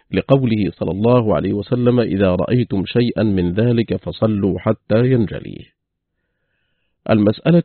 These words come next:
الرابعة: كيفيتها وما يقرأ فيها. وكيفيتها ركعتان، يقرأ في الأولى جهرا، ليلا كانت أو نهارا،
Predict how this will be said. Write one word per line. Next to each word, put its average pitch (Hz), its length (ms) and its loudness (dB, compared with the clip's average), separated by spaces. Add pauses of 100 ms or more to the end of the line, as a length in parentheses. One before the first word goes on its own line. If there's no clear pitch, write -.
الرابعة: 117 640 2 (280)
كيفيتها 113 1040 0
وما 110 400 2
يقرأ 95 460 -2
فيها. 92 540 -2 (800)
وكيفيتها 131 800 2
ركعتان، 101 800 0 (580)
يقرأ - 380 0
في 147 120 2
الأولى 139 480 4
جهرا، 117 520 2 (200)
ليلا 104 540 2
كانت 110 380 0
أو 95 200 -2
نهارا، 120 640 0